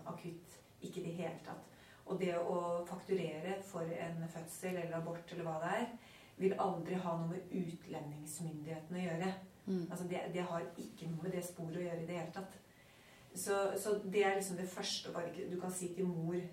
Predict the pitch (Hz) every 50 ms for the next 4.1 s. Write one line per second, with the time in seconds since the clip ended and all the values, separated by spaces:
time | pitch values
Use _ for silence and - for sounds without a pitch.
0 | - - 175 175 - 175 170 165 165 170 170 175 165 156 165 175 180 185 - 160
1 | 156 165 165 165 165 165 175 175 - - - - - - - - - 175 165 -
2 | - - - - - - 180 175 160 175 190 208 214 214 208 - - - - -
3 | - 180 165 170 185 196 165 - - - - - - 240 226 - 190 185 175 170
4 | 160 156